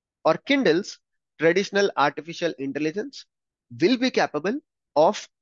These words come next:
recommending new books or suggesting new blogs for you. So this is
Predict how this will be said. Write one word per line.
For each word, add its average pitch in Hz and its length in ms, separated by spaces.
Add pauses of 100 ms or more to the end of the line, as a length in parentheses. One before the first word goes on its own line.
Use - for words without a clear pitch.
recommending 160 680
new 151 180
books - 480 (420)
or 185 140
suggesting 180 580
new 165 160
blogs 127 460 (100)
for 107 140
you. - 140 (580)
So 285 120
this 247 180
is 294 260